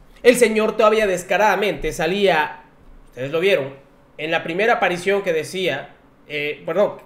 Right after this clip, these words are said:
la primera aparición en la que hablaba sobre estos audios, <laughs> Emilenio con Azucena Uresti, en donde, pues, decía que todo esto se trata de un linchamiento, de un ataque sistemático por parte del gobierno federal en su contra.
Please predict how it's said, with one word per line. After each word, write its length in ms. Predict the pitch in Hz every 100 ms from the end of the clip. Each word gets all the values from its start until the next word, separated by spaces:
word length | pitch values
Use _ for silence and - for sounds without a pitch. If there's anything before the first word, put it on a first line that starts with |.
| -
la 380 | 143 143 143 143
primera 300 | 165 240 254
aparición 580 | 196 160 147 208 151 -
en 140 | 160 165
la 120 | 151
que 80 | 160
hablaba 600 | 147 170 262 294 101 - - -
sobre 240 | - 156 196
estos 260 | 165 135
audios, 340 | 180 135 113 - - -
<laughs> 600 | 160 - - - _ -
Emilenio 560 | 143 160 214 226 208
con 160 | 190 160
Azucena 440 | 147 143 175 214
Uresti, 520 | 240 196 139 151 143 - - - _ - -
en 160 | 180
donde, 480 | 196 196 202 202 - - _ - - _ - - -
pues, 140 | 202
decía 380 | 220 214 311 294
que 100 | 269
todo 280 | 269 302 311
esto 180 | 302
se 100 | 269
trata 320 | 240 285 277 262
de 80 |
un 60 | 277
linchamiento, 580 | 269 247 226 277 254 214
de 80 | 254
un 100 | 269
ataque 380 | - 247 247
sistemático 640 | 196 196 202 240 254 - 214
por 160 | 180
parte 280 | - 226 214
del 100 | 180
gobierno 340 | 175 214 208 185
federal 380 | 165 165 202
en 80 | 196
su 160 | 170 143
contra. 500 | 254 262 160 135